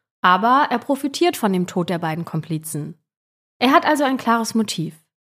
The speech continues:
Und so sehen es auch die Geschworenen und der Richter. Sie verurteilen Stefan wegen Mordes,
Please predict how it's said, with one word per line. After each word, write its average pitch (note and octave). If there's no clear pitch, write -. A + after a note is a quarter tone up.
Und A#3
so G#3+
sehen G3+
es A3
auch A3+
die B3
Geschworenen A#3+
und G3
der A3+
Richter. F3+
Sie -
verurteilen E4+
Stefan A#3+
wegen F#3+
Mordes, A#3